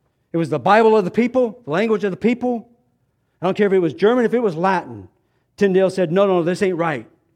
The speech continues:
We gotta have a Bible for the common people to hear." And Tyndale said, "I defy the Pope and all his laws. If God spare my life, I will cause a plowboy in the field to know more about the Word of God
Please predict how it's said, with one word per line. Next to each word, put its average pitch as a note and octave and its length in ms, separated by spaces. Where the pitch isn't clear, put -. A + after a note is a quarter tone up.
We F3 120
gotta F#3+ 180
have F3+ 140
a F3 60
Bible F3+ 360
for E3 160
the C#3+ 80
common F3+ 480
people E3 380
to D3+ 100
hear." A#2+ 380
And C#3 120
Tyndale F#3 320
said, F#3 220
"I F3+ 160
defy G3 400
the F#3 80
Pope F3+ 360
and C#3+ 100
all F#3 260
his F3 180
laws. E3+ 520
If D3+ 160
God F#3+ 280
spare G3+ 360
my G3+ 200
life, G3+ 600
I F3 100
will F#3+ 140
cause F#3 280
a F3 120
plowboy A3+ 640
in A3+ 140
the G#3+ 40
field A3 460
to - 100
know D3+ 220
more A#3 460
about G#3+ 240
the F#3 80
Word G3+ 200
of G3+ 80
God D#3 480